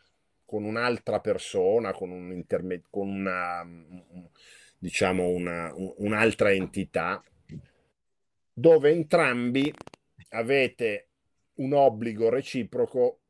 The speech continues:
a una scadenza ben definita. Quindi, diciamo, per farla molto semplice, che tu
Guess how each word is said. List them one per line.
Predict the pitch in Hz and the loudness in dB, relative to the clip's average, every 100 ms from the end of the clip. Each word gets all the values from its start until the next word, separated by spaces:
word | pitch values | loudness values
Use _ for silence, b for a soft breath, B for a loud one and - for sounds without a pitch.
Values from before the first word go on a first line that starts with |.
| _ | _
a | 117 | -8
una | 123 123 | -4 -4
scadenza | 120 - 120 110 104 98 - 107 104 | -6 -4 -2 -2 -4 -6 -6 -4 -4
ben | 98 98 92 | -6 -8 -8
definita. | 92 95 87 85 - - | -12 -10 -12 -8 -8 -2
Quindi, | 131 117 117 | 2 4 2
diciamo, | 123 151 147 143 139 - 101 | 4 6 8 8 6 2 -2
per | 117 | 0
farla | - 127 113 | 4 6 6
molto | 107 127 135 120 123 | 6 6 4 4 0
semplice, | 139 127 123 135 131 - 135 127 - | 2 2 0 -2 -4 0 0 -2 -6
che | - 117 | -10 -10
tu | - 147 147 | -2 2 2